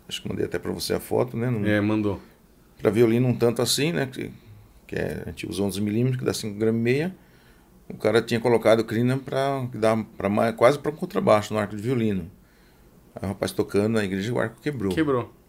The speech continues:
Speaker 1: É. Um outro, fiz um arco pra um violoncelista de Ribeirão Preto. Também ele toca na igreja também, toca na orquestra.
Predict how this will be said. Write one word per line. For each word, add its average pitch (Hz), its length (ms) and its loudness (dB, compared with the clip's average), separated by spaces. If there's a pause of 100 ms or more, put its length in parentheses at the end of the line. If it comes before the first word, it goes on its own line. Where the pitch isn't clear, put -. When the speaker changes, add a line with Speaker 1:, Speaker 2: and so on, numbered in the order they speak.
(100)
Speaker 1:
É. 87 180 -8 (580)
Um 113 140 2
outro, 123 300 6
fiz 113 180 -4
um 113 100 2
arco 101 200 0
pra - 140 -8
um 98 40 -2
violoncelista 101 840 -2 (240)
de 87 80 -14
Ribeirão 92 340 0
Preto. 117 460 -4 (1160)
Também 90 180 -2
ele 87 80 -4
toca 87 220 -2
na 87 80 -2
igreja 90 260 0
também, 101 300 -2
toca 113 260 -2
na 87 80 -4
orquestra. 117 540 -4